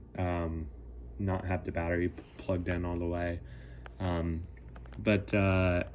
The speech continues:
how to fix this? Um, the, uh, so if you have purchased this within the past year, then you still have a, a warranty on this. Um,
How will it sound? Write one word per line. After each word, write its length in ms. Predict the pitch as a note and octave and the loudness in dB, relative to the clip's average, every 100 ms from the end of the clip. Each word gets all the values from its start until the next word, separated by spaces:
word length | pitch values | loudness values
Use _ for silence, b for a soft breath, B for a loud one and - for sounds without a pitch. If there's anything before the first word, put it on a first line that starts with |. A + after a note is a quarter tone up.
| - | -8
how 120 | A2 C#3+ | 0 2
to 60 | |
fix 320 | B2+ B2 A#2+ | 2 2 2
this? 360 | - C#3+ C3 - | 4 4 4 0
Um, 540 | A#2 A2+ A2 G#2 G#2 G2+ - B B B B B - - - - G#2+ G#2+ | 2 4 6 4 2 0 -6 B B B B B -20 -20 -20 -12 -4 6
the, 260 | A2 G#2+ | 8 10
uh, 520 | G#2+ G#2 G2+ F#2+ F#2 F2+ - - - - - B B B B B B B - | 8 8 6 6 6 4 -4 -14 -14 -16 -18 B B B B B B B -4
so 540 | - A#2 A2 G#2 G#2+ | 6 10 10 10 8
if 300 | A2 G#2+ - | 8 6 6
you 260 | A#2 A2 G#2 | 10 12 10
have 300 | G#2 G#2 G2 | 8 4 6
purchased 400 | C#3+ D3 C#3+ - | 4 4 2 4
this 200 | A#2 - | 2 4
within 220 | A2 A2+ | 2 4
the 80 | G2+ | 2
past 320 | G#2 G2+ - | 2 0 2
year, 320 | F#2+ G2+ G#2 | 4 6 4
then 260 | G2 F#2+ F#2+ | 4 4 4
you 160 | F#2+ F#2 | 4 2
still 180 | - G2+ | 2 2
have 200 | G2+ F#2+ | 2 2
a, 180 | F2 - | 2 0
a 100 | F2+ | 0
warranty 760 | E2+ F2+ F#2+ G2 G2 - G#2+ G#2 | 2 4 4 4 2 4 4 4
on 260 | G#2+ G#2 G#2+ | 4 2 4
this. 400 | G#2 G#2 - - B B B B - | 4 2 -2 -12 B B B B -4
Um, 360 | F#2+ F#2 F2 | 0 2 2